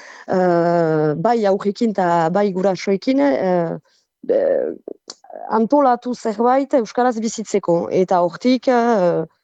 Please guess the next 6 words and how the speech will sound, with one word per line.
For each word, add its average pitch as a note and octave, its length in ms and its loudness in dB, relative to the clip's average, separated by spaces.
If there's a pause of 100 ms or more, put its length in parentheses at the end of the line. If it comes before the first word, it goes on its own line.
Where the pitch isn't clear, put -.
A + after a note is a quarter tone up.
(140)
landu A3 320 0
zuten, B3+ 600 0
eh, B3 600 2
bakoitzak F#3 500 -2
dituen, F#3 440 -2
be, E3 120 -2